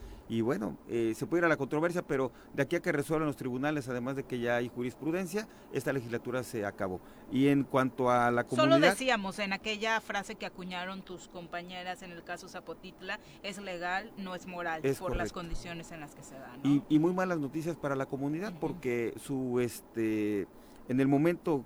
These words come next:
Speaker 1: eh, que fue a la sala regional, ya, eh, fue avalado la calidad de miembro de la L G T B, de los indígenas, igual todas estas acciones afirmativas, y bueno, no se hizo antes de que tomara protesta, por lo tanto su calidad ya no puede cambiar,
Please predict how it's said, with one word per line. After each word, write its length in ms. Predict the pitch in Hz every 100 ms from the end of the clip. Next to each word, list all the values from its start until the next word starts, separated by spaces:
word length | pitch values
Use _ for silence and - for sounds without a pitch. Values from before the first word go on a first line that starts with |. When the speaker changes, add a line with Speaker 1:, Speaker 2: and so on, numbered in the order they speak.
| -
Speaker 1:
eh, 400 | 117 107 101 -
que 120 | 120 120
fue 140 | 143
a 40 |
la 60 | 156
sala 180 | 151 147
regional, 480 | 139 160 151 156 - - - - 110
ya, 480 | 139 147 147 127 - - -
eh, 60 | -
fue 320 | - 151 147
avalado 580 | 131 123 139 170 127 127 - -
la 100 | 117
calidad 380 | 120 120 131
de 80 | 139
miembro 320 | 131 131 135 123
de 60 |
la 120 | 110
L 140 | 113 123
G 80 | 135
T 160 | 135
B, 220 | 131 131 - - -
de 100 | 110
los 160 | 110 123
indígenas, 400 | 117 139 147 123
igual 180 | 131 131
todas 200 | 139 139
estas 300 | 131 120 120
acciones 300 | - 127 135
afirmativas, 720 | - 123 131 120 135 156 - - - - -
y 500 | 123 123 120 120 110 - 110
bueno, 300 | 147 185 - - - -
no 160 | 131 143
se 120 | 147
hizo 120 | 139
antes 160 | 135 139
de 80 | 117
que 80 | 120
tomara 320 | 123 135 -
protesta, 560 | 135 - 151 - 151
por 200 | 151 123
lo 120 | 120 117
tanto 300 | 131 120 139
su 120 | 135
calidad 400 | 120 120 127 131
ya 120 | 131
no 120 | 131
puede 180 | 131 123
cambiar, 380 | 123 117 131